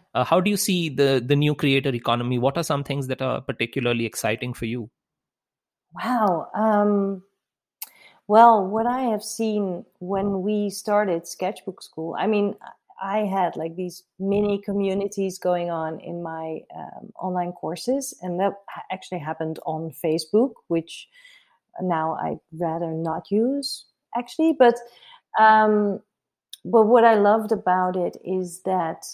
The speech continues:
Speaker 2: uh, these groups of people from all o-, over the world would actually become friends, or people would actually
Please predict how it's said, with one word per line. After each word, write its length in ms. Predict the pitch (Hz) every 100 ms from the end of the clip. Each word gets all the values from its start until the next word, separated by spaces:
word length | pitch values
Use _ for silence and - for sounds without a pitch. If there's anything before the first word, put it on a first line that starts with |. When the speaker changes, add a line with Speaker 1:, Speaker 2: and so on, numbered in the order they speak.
| - -
Speaker 2:
uh, 340 | 180 170 170
these 240 | 175 175 - _ _ _ _ -
groups 280 | 269 311
of 160 | 254 247
people 460 | 233 233 277 311 311
from 240 | - 214
all 160 | 202 196
o-, 220 | 185 -
over 260 | 190 185 190
the 60 |
world 500 | 175 175 170 233 254 -
would 300 | 202 202 - - _ -
actually 320 | 185 - 196
become 320 | 180 185 175
friends, 540 | 170 160 165 208 226 - _ _ _
or 180 | - 180
people 380 | 170 196 190 185
would 180 | 180 170
actually 640 | - - - 180 175 175